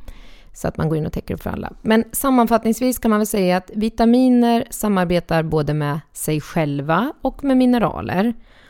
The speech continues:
Och de vattenlösliga vitaminerna kan kroppen själv, eller hästen utsöndrar det med urinen, så överskott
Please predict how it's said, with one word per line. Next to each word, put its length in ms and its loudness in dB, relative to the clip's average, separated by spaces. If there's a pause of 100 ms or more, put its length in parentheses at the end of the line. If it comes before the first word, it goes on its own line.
(180)
Och 300 -2
de 240 2
vattenlösliga 1080 -2
vitaminerna 800 -2 (160)
kan 160 2
kroppen 540 -2
själv, 400 -2
eller 280 -2 (340)
hästen 340 -2
utsöndrar 580 0
det 140 -4
med 180 2
urinen, 480 0
så 160 -6
överskott 640 -4